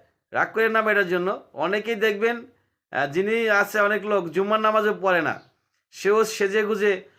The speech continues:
মাথায় টুপি লাগাইয়া, আতর মতো লাগাইয়া সে ইফতারি করতে বসা যায়। তো যেহেতু ইফতারি করতে বসছে, তার মানে সে রোজাও রাখছে। তো আমরা দেখি রোজা রাখে, ইফতার করে,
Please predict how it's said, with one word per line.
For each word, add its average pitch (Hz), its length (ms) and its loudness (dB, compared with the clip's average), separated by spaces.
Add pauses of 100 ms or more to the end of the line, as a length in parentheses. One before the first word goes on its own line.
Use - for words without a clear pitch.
(120)
মাথায় 196 300 0
টুপি 208 280 -8
লাগাইয়া, 208 480 4
আতর 202 240 -2
মতো 202 220 -6
লাগাইয়া 196 380 2
সে 196 160 0
ইফতারি 196 320 0
করতে 175 220 -2
বসা 165 280 -4
যায়। 113 200 -6 (1400)
তো 135 60 -10
যেহেতু 180 300 -2
ইফতারি 233 400 -2
করতে 240 260 0
বসছে, 220 720 -2 (100)
তার 170 160 2
মানে 208 160 0
সে 214 160 -2
রোজাও 208 600 0 (320)
রাখছে। 151 680 -2 (1080)
তো - 60 -4
আমরা 170 220 0
দেখি 208 280 0
রোজা 202 320 4
রাখে, 214 440 0 (380)
ইফতার 208 440 -2
করে, 208 380 0